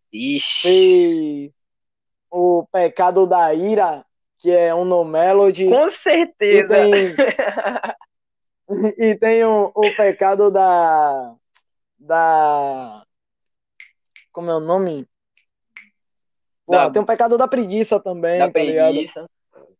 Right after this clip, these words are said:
Speaker 1: Da Gula.
Speaker 2: É, esse da preguiça é, pô, a, a gente chegou a fazer o beat de Gula, mas a gente não gravou.
Speaker 1: Bota
Speaker 2: Porque a
Speaker 1: fé.
Speaker 2: gente não teve, a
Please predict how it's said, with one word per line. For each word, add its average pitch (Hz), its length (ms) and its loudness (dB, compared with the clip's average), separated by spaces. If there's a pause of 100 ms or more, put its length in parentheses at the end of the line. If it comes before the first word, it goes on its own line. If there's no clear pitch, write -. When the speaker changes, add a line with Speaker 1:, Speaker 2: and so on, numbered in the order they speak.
(140)
Speaker 1:
Da 156 220 0
Gula. 160 640 2
Speaker 2:
É, 185 60 0
esse 196 200 0
da 208 120 0
preguiça 208 640 -4 (160)
é, 180 300 -2 (420)
pô, 220 180 2
a, 240 300 2
a 233 80 0
gente 269 460 -6
chegou 262 320 2
a 254 80 0
fazer 247 220 2
o 226 60 2
beat 226 260 -8
de 220 120 -4
Gula, 208 340 2
mas 220 240 -4
a 214 60 2
gente 220 200 -6
não 214 140 -2
gravou. 160 500 -4 (240)
Speaker 1:
Bota 131 280 -4
Speaker 2:
Porque - 140 -2
a 180 60 2
Speaker 1:
fé. 185 40 2
Speaker 2:
gente 196 240 2
não 202 160 -2
teve, 196 480 0
a - 20 -8